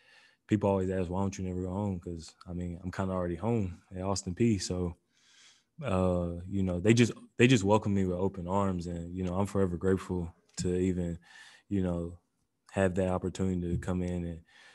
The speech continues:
you know, try to change a culture and try to, like, help the younger guys, you know what I'm saying? You know, that was my main focus this year. Like, even if I didn't win Player of the Year or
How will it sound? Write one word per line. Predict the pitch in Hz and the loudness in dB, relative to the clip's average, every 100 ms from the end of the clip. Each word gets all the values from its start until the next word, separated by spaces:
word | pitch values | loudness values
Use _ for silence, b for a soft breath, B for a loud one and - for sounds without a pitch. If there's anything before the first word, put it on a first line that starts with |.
| b - | b -8
you | 90 | -4
know, | 85 | -4
try | 82 98 | 0 0
to | 92 | 2
change | 95 92 | 0 0
a | 85 | 0
culture | - 95 92 95 90 | 0 0 0 -2 0
and | 87 | -2
try | - 95 | -2 -2
to, | 90 | -2
like, | 87 85 85 147 151 - - | -4 -6 -8 -12 -18 -20 -4
help | - 98 | -2 0
the | 90 | 0
younger | 90 98 90 90 | 0 0 0 -2
guys, | 90 90 87 85 | -2 -2 -4 -4
you | 90 | -4
know | |
what | 90 | -4
I'm | 87 | -4
saying? | 90 87 87 - B B B | -6 -6 -8 -12 B B B
You | - | -2
know, | 92 92 | 2 8
that | 123 | 8
was | 107 | 8
my | 107 | 6
main | 104 101 | 4 2
focus | 92 101 98 85 | 2 0 -2 -2
this | 101 - 87 | -2 -2 -4
year. | 87 80 | -6 -6
Like, | 87 87 | -6 2
even | 113 120 117 | 6 6 6
if | 110 | 2
I | 104 | 0
didn't | 101 104 98 | 2 2 2
win | 95 98 95 | 0 -2 -2
Player | 98 | 0
of | 95 | -2
the | 92 | -2
Year | 92 95 95 98 | 0 0 -2 -4
or | 92 92 90 85 | -6 -6 -6 -8